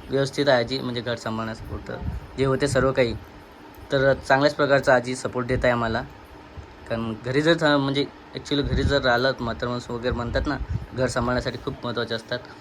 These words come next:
तर तसंच महत्त्वाचं आहे. आणि आई तर आहेच आपल्या व्हिडिओमध्ये, तुम्ही पाहत राहा कंटिन्यू.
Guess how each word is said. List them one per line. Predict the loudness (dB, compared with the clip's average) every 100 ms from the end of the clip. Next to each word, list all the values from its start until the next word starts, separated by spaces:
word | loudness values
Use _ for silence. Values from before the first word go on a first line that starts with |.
| -20 -12
तर | -4 -2 -2
तसंच | -2 -2
महत्त्वाचं | -2 0 0 0
आहे. | -2 -4 -12 -20 -14
आणि | -8 -4 -2 -4 -8 -16 -6
आई | -2 0
तर | 0
आहेच | 0 -2
आपल्या | -2 -2
व्हिडिओमध्ये, | -4 -4 -6 -8
तुम्ही | -10 -4
पाहत | -6 -6 -8
राहा | -8
कंटिन्यू. | -8 -10 -8